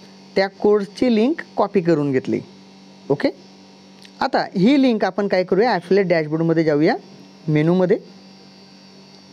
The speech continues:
कोर्सची लिंक आपण कॉपी केलेली आहे, affiliate डॅशबोर्डमध्ये आपण गेलो आणि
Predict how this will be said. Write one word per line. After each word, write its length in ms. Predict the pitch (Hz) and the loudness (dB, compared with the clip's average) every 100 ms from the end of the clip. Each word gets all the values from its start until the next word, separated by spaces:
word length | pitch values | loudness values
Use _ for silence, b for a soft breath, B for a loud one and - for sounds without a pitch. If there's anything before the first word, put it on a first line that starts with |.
| - - - - - - - - - - - - - | -20 -20 -20 -20 -20 -20 -20 -20 -20 -20 -20 -20 -2
कोर्सची 380 | 165 170 180 196 | 0 0 0 0
लिंक 160 | 202 | 0
आपण 200 | 190 208 | -2 -2
कॉपी 260 | 208 196 - | -2 -2 -2
केलेली 420 | - 220 220 233 | 0 2 2 2
आहे, 100 | 247 - | 0 -4
affiliate 400 | 170 165 190 190 | -6 -2 2 2
डॅशबोर्डमध्ये 580 | 170 165 160 190 214 214 | 2 0 0 0 0 0
आपण 200 | 214 226 | 0 0
गेलो 280 | 220 226 247 262 - - - - - - - - - - - - - - - - - | 0 2 0 -6 -20 -20 -20 -20 -20 -20 -20 -20 -20 -20 -20 -20 -20 -20 -20 -20 -8
आणि 300 | 180 247 202 | -4 -2 -4